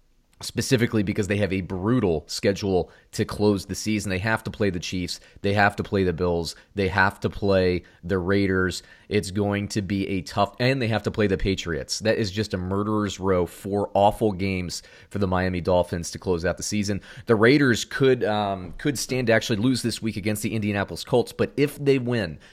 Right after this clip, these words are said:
and if they pull even with the Indianapolis Colts, uh,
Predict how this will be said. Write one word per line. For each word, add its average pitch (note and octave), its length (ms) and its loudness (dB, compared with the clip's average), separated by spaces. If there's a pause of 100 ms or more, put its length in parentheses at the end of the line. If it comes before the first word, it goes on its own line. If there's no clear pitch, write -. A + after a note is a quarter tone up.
and A2 240 -4
if B2+ 240 2
they B2 140 0
pull B2 320 0
even A#2 260 0
with G2 140 -2
the F#2+ 140 -4
Indianapolis G2 640 -2
Colts, - 420 -2 (300)
uh, E2+ 400 2